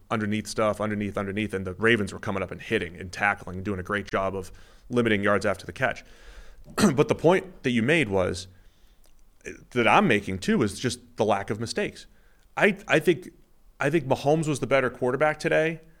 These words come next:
not because of the two or three highlight reel plays that you might see,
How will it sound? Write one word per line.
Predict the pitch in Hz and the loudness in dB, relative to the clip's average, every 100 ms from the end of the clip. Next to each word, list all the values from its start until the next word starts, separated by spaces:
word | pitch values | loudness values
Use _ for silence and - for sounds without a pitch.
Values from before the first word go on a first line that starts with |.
| _ _ _ | _ _ _
not | 127 147 151 | 0 2 4
because | 180 165 151 | 4 2 2
of | 143 | 0
the | 127 | -2
two | 147 | 0
or | 135 | 0
three | 127 127 | 2 2
highlight | 113 127 131 123 | 4 4 4 2
reel | 131 | 0
plays | 117 131 127 | 2 2 2
that | 123 | 0
you | 113 | 0
might | 113 98 | 0 0
see, | - 123 143 | 0 -2 -2